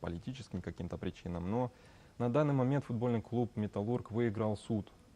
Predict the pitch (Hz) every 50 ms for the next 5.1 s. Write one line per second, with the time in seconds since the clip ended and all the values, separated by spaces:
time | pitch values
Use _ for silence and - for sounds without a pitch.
0 | - - - - - - - - - - - - - - 101 101 95 90 - 92
1 | 95 98 98 120 139 151 156 151 143 135 - - - - - - - - - -
2 | - - 196 - 107 - 110 101 90 87 - 98 92 - 127 131 135 120 101 -
3 | - 104 101 95 92 92 95 98 92 87 - 98 98 98 92 - - 95 95 107
4 | 107 95 - - 87 87 90 85 92 90 - 87 - - 87 85 85 80 - -
5 | -